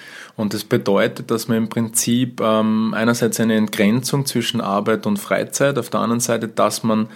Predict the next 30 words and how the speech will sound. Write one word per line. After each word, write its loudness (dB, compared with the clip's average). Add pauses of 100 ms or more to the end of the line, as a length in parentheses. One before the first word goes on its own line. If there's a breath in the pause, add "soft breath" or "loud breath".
(360 loud breath)
reist 0
und -2
von 2
der, 0 (480)
re-, -4
von 2
unterwegs 2
aus 0
arbeitet. -8 (360 soft breath)
Das -6
heißt, 4
dass 0
man 2
sich -2
genauso 4
einen 2
Alltags-, -2
ähm, 0
Arbeitsalltag 0
schafft, -2 (400 loud breath)
aber 2
dies 0
an 0
einem 2
Ort 0
tut, -2
wo 4
man, 4
wo 2
man 2